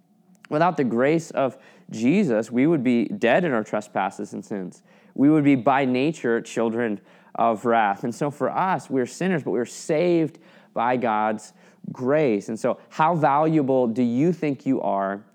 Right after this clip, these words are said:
to God? Because for us, really, we're looking for our value and our identity from all these other places. We're looking for it from our performance. We're looking for, you know, your parents to tell you how valuable you are, your, you know, identity from your looks, all these different ways we,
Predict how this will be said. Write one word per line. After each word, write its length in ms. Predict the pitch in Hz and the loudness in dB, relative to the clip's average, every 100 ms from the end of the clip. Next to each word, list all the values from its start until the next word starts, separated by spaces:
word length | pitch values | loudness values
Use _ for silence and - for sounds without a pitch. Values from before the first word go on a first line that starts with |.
| _ - | _ -12
to 80 | 135 | -6
God? 500 | 175 190 117 - - _ _ _ | -2 -2 -4 -8 -16 _ _ _
Because 220 | - 147 135 | -2 -2 0
for 180 | 175 | 2
us, 240 | 233 180 - | 4 2 0
really, 360 | 139 233 190 | 2 4 4
we're 180 | 123 135 | 4 4
looking 480 | 127 127 202 208 156 | 6 6 4 2 0
for 180 | 143 139 | 2 2
our 120 | 123 | 2
value 400 | 120 135 143 123 | 2 2 2 0
and 80 | 110 | 0
our 120 | 110 | 0
identity 420 | 107 113 131 117 | 0 0 -2 -2
from 180 | - 95 | -4 -6
all 140 | 120 | -2
these 140 | 123 117 | -2 -2
other 160 | 104 | -4
places. 400 | 98 117 110 98 | -4 -6 -6 -6
We're 120 | 104 107 | -4 -2
looking 300 | 123 120 110 | -2 -4 -6
for 220 | 117 113 | -4 -4
it 60 | |
from 160 | - 110 | -4 -6
our 120 | 98 | -6
performance. 720 | - 101 160 175 180 170 160 - - - | -8 -6 -2 0 0 -2 -6 -16 -20 -10
We're 140 | - 127 | -2 0
looking 320 | 123 123 117 | 0 0 -6
for, 320 | - 113 110 | -4 -2 0
you 140 | 85 101 | 0 -2
know, 80 | |
your 140 | 101 101 | -2 -4
parents 420 | - 147 156 151 | -2 -2 0 -2
to 80 | 123 | -6
tell 280 | - 135 135 | -2 0 2
you 160 | 135 | 0
how 140 | 135 131 | 0 0
valuable 640 | 131 131 131 127 127 123 - - | 0 0 0 -2 -4 -6 -14 -8
you 180 | 127 127 | -2 0
are, 320 | 117 123 123 | 2 2 4
your, 240 | 107 98 101 | 2 2 0
you 160 | 107 | 0
know, 80 | 101 | 0
identity 380 | 98 95 104 107 | 0 0 -2 -4
from 180 | - 95 | -6 -6
your 140 | 98 | 0
looks, 260 | 127 143 - | 2 2 2
all 240 | 156 190 | 2 4
these 160 | 214 170 | 2 0
different 340 | 165 151 - | 0 -2 -2
ways 360 | 151 165 147 | 0 0 0
we, 140 | 135 | 0